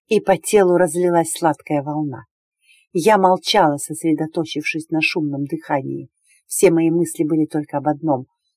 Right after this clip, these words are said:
но он никогда не заставит меня просить. Он вновь нащупал чувствительную точку,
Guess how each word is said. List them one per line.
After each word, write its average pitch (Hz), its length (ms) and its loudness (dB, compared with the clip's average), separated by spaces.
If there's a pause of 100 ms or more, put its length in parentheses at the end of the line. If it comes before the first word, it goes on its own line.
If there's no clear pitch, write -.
(140)
но 202 200 4
он 185 220 4
никогда 165 600 2
не 131 160 -8
заставит 131 600 -12
меня 131 240 -14
просить. - 520 -18 (520)
Он 151 280 0
вновь 147 400 0
нащупал 160 500 -6
чувствительную 170 720 -4
точку, 160 520 -4